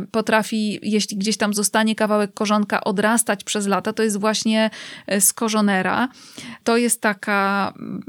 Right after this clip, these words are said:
charakterystyczny bardzo korzonek. Mówi się o nich często czarne szparagi i w podobny sposób się je zjada, czyli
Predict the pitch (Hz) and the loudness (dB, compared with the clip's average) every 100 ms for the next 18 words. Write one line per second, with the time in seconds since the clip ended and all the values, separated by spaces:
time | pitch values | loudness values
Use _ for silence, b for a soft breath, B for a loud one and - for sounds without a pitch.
0 | - - 214 208 - 220 214 - 262 - | -10 -4 0 0 0 0 0 0 0 0
1 | 214 214 208 202 202 196 196 190 190 208 | 0 2 0 0 0 2 0 0 -2 -2
2 | 214 220 220 214 208 202 220 214 220 214 | 0 0 0 0 -2 0 0 0 -2 0
3 | 208 208 208 202 - 208 208 196 - 175 | 0 2 2 0 0 2 4 2 -2 -8
4 | - 214 208 208 214 - 214 196 - 208 | -4 -2 0 2 0 0 -4 -4 -2 0
5 | 190 190 226 214 202 190 185 | 0 2 2 2 0 -2 -4